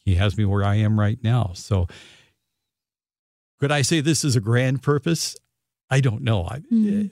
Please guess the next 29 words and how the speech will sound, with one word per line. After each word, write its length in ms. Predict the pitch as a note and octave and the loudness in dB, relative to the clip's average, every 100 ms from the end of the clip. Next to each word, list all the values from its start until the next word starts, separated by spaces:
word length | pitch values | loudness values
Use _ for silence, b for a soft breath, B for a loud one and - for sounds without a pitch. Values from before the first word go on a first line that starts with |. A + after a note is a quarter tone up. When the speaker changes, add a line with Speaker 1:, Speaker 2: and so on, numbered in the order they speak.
| - | -4
Speaker 1:
but 140 | E3 | -4
I 160 | F3 G3+ | 0 0
think 240 | D4+ A3 | 0 -2
most 260 | F3+ G#3 - | 0 2 0
of 80 | C#3 | -2
us 120 | A#2 | 0
need 120 | C3 A2 | 0 0
to 80 | |
realize 400 | F#2+ A2 G2+ F#2+ | 0 2 2 2
there's 240 | G#2 G#2 G#2+ | 0 0 -2
gonna 260 | B2 D#3+ | -2 0
be 140 | A#2+ G#2+ | 2 0
very 240 | A2+ A2+ | 2 0
few 180 | G2 A2 | 0 -2
people 300 | - B2 A2 | 0 0 0
that 140 | G2+ G#2 | 2 2
are 40 | |
gonna 140 | G2+ | 0
be 340 | F#2+ G2 F#2+ G#2+ | 0 0 0 -2
noticed, 460 | C3 A2 A2+ A2+ - - | 0 2 2 0 -6 -4
that 120 | F#2+ | -2
are 40 | |
at 100 | F2+ | -2
the 80 | - | -6
top, 460 | - _ A#2+ A#2 A#2 | -16 _ -2 0 -2
that 160 | G#2+ | -4
are 40 | F#2+ | -2
gonna 160 | G2 | -2
be, 200 | F2 G2 | -2 -4